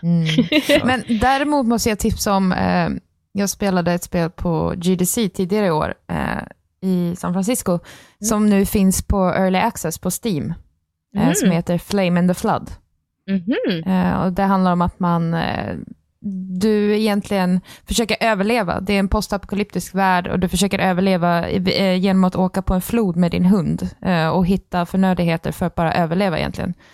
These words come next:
Speaker 1: Eh,
Speaker 2: Oh.
Speaker 1: otroligt fint spel. Eh, ska komma till Xbox One, sa hon som stod i montern när jag var där i alla fall.
Speaker 2: Mm.
Speaker 1: Eh, men, eh, det finns i alla fall på Early Access just nu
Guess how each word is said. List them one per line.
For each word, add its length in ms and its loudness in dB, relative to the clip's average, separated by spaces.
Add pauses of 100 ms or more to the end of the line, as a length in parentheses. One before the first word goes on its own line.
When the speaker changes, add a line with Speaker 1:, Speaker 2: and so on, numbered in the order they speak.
(320)
Speaker 1:
Eh, 320 0
Speaker 2:
Oh. 220 -4
Speaker 1:
otroligt 760 -2
fint 260 -4
spel. 420 -4
Eh, 220 0
ska 320 -2
komma 320 0
till 260 -2
Xbox 280 -8
One, 440 2 (260)
sa 340 0
hon 180 2
som 120 -2
stod 260 -4
i 40 2
montern 600 2
när 60 2
jag 140 0
var 100 -2
där 300 0
i 60 0
alla 140 -2
fall. 260 -4 (320)
Speaker 2:
Mm. 240 -2
Speaker 1:
Eh, 320 -2 (320)
men, 580 2
eh, 320 0
det 100 -2
finns 260 -2
i 40 2
alla 120 0
fall 180 -2
på 120 -6
Early 260 0
Access 380 -6
just 220 -8
nu 200 0